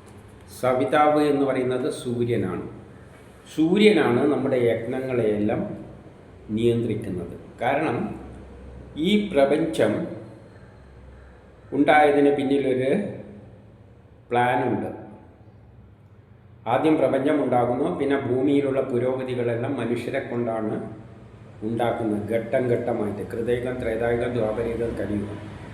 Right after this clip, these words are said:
അവസാനം ഒരു സുന്ദരമായ ലോകം ഉണ്ടാകും. അതിൽ ആ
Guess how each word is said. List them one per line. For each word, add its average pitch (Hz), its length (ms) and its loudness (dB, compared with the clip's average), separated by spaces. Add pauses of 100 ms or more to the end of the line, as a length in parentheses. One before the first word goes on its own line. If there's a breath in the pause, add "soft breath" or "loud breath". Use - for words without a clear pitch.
(180)
അവസാനം 147 420 2
ഒരു 139 160 4
സുന്ദരമായ 135 520 4 (160)
ലോകം 117 320 2
ഉണ്ടാകും. - 300 -6 (1800)
അതിൽ 160 220 6 (400)
ആ - 20 6